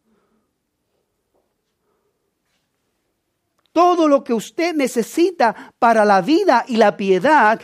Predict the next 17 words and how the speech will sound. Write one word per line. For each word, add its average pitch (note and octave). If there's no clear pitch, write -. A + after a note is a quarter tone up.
lo A3
encontramos G3
en F#3+
este A3+
libro, C3+
en F#3+
la G3
palabra G3+
de G#3+
Dios, C4
en G#3+
la A#3
Biblia. D#4
Tú C#4+
tienes E4+
que A#3
escuchar E3+